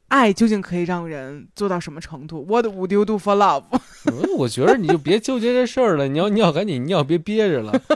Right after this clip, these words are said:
Speaker 1: <laughs>
Speaker 2: 嗯。
Speaker 1: 就真的是到那一刻，我，我没有别的办法了，我只能尿，尿在杯子里面。
Speaker 2: 嗯。
Speaker 1: 而且你，就是你感觉你外面的所有东西都很危险，你在屋子里面尿尿这个事儿，
Speaker 2: 嗯。
Speaker 1: 就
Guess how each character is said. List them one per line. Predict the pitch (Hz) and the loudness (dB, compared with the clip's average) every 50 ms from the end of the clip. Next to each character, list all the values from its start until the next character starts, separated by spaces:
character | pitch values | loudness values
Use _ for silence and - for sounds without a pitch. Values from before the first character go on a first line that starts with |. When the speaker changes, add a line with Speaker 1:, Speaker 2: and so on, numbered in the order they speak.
| - - - - - _ | -2 -2 -6 -6 -4 _
Speaker 1:
<laughs> | 339 - - - 339 370 - _ | -6 -6 -2 -2 -4 -4 -2 _
Speaker 2:
嗯。 | - - 120 110 - - - | -8 -6 -4 -4 -6 -2 0
Speaker 1:
就 | - 415 311 - - _ _ | 2 2 2 0 -6 _ _
真 | - 339 349 339 | -2 -2 0 0
的 | 339 330 269 | 2 0 0
是 | 233 - 233 | 0 0 0
到 | 214 240 226 226 | 0 2 2 2
那 | 233 226 | 2 2
一 | 202 180 | 2 0
刻， | 180 175 - 202 190 165 139 123 | -2 -4 -2 -2 -2 -2 -2 -4
我， | 123 131 175 190 151 107 | -4 0 0 0 0 0
我 | 170 202 | -2 -2
没 | 196 202 190 196 | -2 0 0 2
有 | 262 285 | 2 2
别 | 220 170 - 175 160 170 | 2 0 -2 -4 -2 -2
的 | 202 | 0
办 | 220 226 196 165 | 0 0 0 0
法 | 165 147 | -4 -8
了， | - | -4
我 | - 196 226 | 0 0 0
只 | - - - 185 | 0 -2 -8 -8
能 | 180 - - 175 190 226 220 - 180 | -6 -6 -8 -8 -8 -8 -8 -8 -4
尿， | 226 226 202 170 135 - - _ _ _ _ - | -2 -2 -2 -2 -4 -8 -16 _ _ _ _ -6
尿 | 196 226 220 214 | -2 0 0 2
在 | 202 | 0
杯 | 190 - 190 190 | 0 -2 -2 -2
子 | 190 185 | -2 -4
里 | 175 156 | -6 -8
面。 | 147 139 120 | -12 -14 -16
Speaker 2:
嗯。 | 110 - _ _ _ _ _ _ | -16 -20 _ _ _ _ _ _
Speaker 1:
而 | _ 180 226 262 | _ 0 0 2
且 | 254 226 190 170 156 156 151 | 2 0 0 0 -2 -4 -6
你， | 160 175 185 185 147 _ _ | -8 -10 -12 -12 -14 _ _
就 | - 294 | -14 -12
是 | 285 - 285 247 202 - - _ | -10 -8 -10 -10 -10 -12 -20 _
你 | _ 208 | _ -12
感 | 220 - 208 185 185 | -2 0 0 0 2
觉 | 175 196 226 | 0 0 0
你 | 240 202 180 | 0 -2 0
外 | 185 247 262 233 | 0 0 0 2
面 | 208 190 175 | 0 -2 -2
的 | 165 165 | -4 -6
所 | 165 - - 196 | -6 -2 2 2
有 | 226 | 4
东 | 220 196 190 | 4 4 0
西 | 185 | 0
都 | - 196 202 | 0 0 0
很 | 180 185 151 139 | 0 -2 -6 -6
危 | 147 151 | -8 -8
险， | 156 - - - - - _ _ _ _ _ _ _ _ _ - | -8 -8 -10 -14 -16 -18 _ _ _ _ _ _ _ _ _ -4
你 | 196 208 | -2 2
在 | 208 233 233 226 220 214 196 | 4 4 4 4 4 2 0
屋 | 175 185 226 240 | -2 -2 -4 -2
子 | 233 226 214 | 0 0 0
里 | 196 160 | 0 -2
面 | 147 147 160 | -6 -8 -4
尿 | 190 214 202 | -2 0 0
尿 | 202 202 190 185 | 0 0 0 -2
这 | 175 185 | -2 -2
个 | 175 180 | -2 -4
事 | - 196 | -2 -4
儿， | 185 165 151 131 - | -4 -2 -2 -4 -8
Speaker 2:
嗯。 | - - | -10 -10
Speaker 1:
就 | - | -10